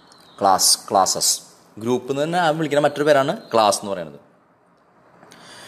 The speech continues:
ഓരോ ക്ലാസ്സിലും ഈ അടിയിൽ എഴുതിയാണ്,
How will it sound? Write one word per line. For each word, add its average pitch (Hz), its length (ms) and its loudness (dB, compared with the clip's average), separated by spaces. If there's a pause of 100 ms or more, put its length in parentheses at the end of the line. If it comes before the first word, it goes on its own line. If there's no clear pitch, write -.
(420)
ഓരോ 220 380 8
ക്ലാസ്സിലും 180 600 0 (640)
ഈ 139 80 -4
അടിയിൽ 139 280 2
എഴുതിയാണ്, 131 360 -2